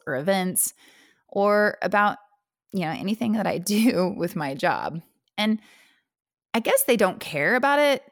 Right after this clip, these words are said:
because they, you know, are in their own world, but they don't care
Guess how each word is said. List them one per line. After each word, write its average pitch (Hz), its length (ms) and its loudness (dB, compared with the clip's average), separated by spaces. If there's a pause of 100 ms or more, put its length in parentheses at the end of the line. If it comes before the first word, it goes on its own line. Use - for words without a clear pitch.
because 196 360 -4 (120)
they, 196 240 -2 (280)
you 208 100 0
know, 147 300 -4
are 175 320 -4 (320)
in 185 140 -4
their 156 160 -4
own 156 240 -8
world, 98 360 -6
but 104 200 -2 (460)
they 254 80 -2
don't 453 200 -2
care 202 600 0